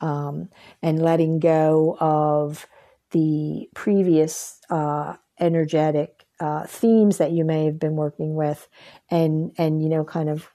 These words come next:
starting with a clean slate. Um, that's one of the things that's great about it,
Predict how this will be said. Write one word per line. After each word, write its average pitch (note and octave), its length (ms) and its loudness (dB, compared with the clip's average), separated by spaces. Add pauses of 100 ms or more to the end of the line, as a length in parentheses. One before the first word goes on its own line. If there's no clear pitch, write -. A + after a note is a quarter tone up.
starting E3 420 0
with D#3+ 140 -2
a D3+ 60 -4
clean E3 400 -4
slate. D3+ 560 -2 (500)
Um, D#3 200 0
that's D#3+ 220 -4
one E3+ 140 2
of E3 80 2
the D#3+ 80 -2
things D#3+ 260 -2
that's D3+ 220 -4
great D#3+ 260 2
about D#3 240 0
it, D#3+ 100 -10